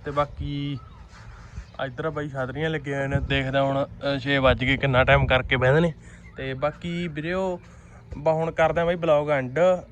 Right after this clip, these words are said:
ਤੇ ਨਵਾਂ ਬਲੌਗ ਆਊਗਾ ਜਲਦੀ ਭਰਾ ਮੇਰਿਓ। ਤੇ ਚੈਨਲ ਕਰ ਲਓ ਸਬਸਕ੍ਰਾਈਬ, ਘੰਟੀ ਦੱਬ ਲਓ ਵੀਰੇ, ਤੇ ਵੀਡੀਓ ਸਾਰੀ ਦੇਖਿਆ ਕਰੋ ਬਾਈ, ਹਨਾ, ਵੀਡੀਓ ਸਾਰੀ ਦੇਖਿਆ ਕਰੋ ਭਰਾ ਮੇਰਿਓ। ਤੇ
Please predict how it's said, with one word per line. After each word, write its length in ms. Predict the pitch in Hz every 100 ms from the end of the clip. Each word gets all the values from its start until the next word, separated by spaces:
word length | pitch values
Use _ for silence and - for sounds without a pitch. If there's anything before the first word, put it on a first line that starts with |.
| - -
ਤੇ 100 | 156
ਨਵਾਂ 260 | 147 147
ਬਲੌਗ 260 | 147 147 147
ਆਊਗਾ 260 | 147 143 151
ਜਲਦੀ 380 | 131 120 117 165
ਭਰਾ 220 | 170 175
ਮੇਰਿਓ। 360 | 156 147 170
ਤੇ 160 | 170 160
ਚੈਨਲ 360 | 147 139 139 147
ਕਰ 200 | 147 143
ਲਓ 120 | 151
ਸਬਸਕ੍ਰਾਈਬ, 580 | 143 127 - 127 131 156 165
ਘੰਟੀ 260 | 160 135
ਦੱਬ 240 | 135 123 131
ਲਓ 140 | 156
ਵੀਰੇ, 280 | 151 180 190 - - - -
ਤੇ 60 |
ਵੀਡੀਓ 320 | 147 147 180 196
ਸਾਰੀ 280 | 147 147 208
ਦੇਖਿਆ 300 | 160 131 117
ਕਰੋ 200 | 117 113
ਬਾਈ, 180 | 127 139
ਹਨਾ, 200 | 127 156 - - - - - - - - -
ਵੀਡੀਓ 180 | 127 160
ਸਾਰੀ 300 | 151 131 170
ਦੇਖਿਆ 280 | 170 170 156
ਕਰੋ 200 | 156 156
ਭਰਾ 200 | 170 170
ਮੇਰਿਓ। 260 | 160 165 165 - - -
ਤੇ 580 | 127 127 131 127 127